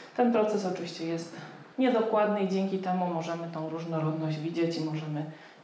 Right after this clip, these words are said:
o-, obserwować też to dostosowanie do środowiska, czyli dosyć dużą elastyczność. No i na pewnym etapie tego wzrostu złożoności form życia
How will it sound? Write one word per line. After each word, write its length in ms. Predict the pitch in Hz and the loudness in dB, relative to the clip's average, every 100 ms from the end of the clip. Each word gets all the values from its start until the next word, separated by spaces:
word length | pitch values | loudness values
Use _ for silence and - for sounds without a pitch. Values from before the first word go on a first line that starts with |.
| - | -2
o-, 160 | 175 - | -2 -2
obserwować 680 | - 185 165 170 165 165 | -2 -2 0 0 0 0
też 220 | - 156 - | -2 -6 -4
to 100 | 147 | -2
dostosowanie 760 | 156 - 160 165 151 156 156 | -2 -4 -4 -2 0 2 0
do 200 | 151 143 143 - - | 0 -2 -6 -14 -14
środowiska, 580 | - 151 147 151 - 165 | -10 -6 -6 -6 -10 -8
czyli 180 | 160 | -4
dosyć 300 | 156 156 156 | -2 -2 -2
dużą 340 | 156 170 160 143 | 0 -2 -2 -4
elastyczność. 720 | 151 - - - - - - - - - - 247 | -6 -6 -8 -10 -10 -12 -12 -18 -20 -20 -4 2
No 60 | |
i 120 | 285 | 4
na 140 | 262 233 | 6 6
pewnym 360 | 247 247 220 | 6 6 4
etapie 560 | 185 - 202 214 208 175 - - - - - - | 0 2 2 4 2 2 -2 -8 -16 -18 -18 -6
tego 380 | - 165 156 - - - - - - | -2 0 0 -2 -12 -14 -14 -12 -6
wzrostu 420 | 175 196 202 196 180 | 0 4 4 2 0
złożoności 720 | 160 160 165 185 202 - 180 | 0 0 2 2 0 -4 0
form 360 | 170 147 143 | 2 2 0
życia 440 | 147 180 233 254 | 0 0 4 4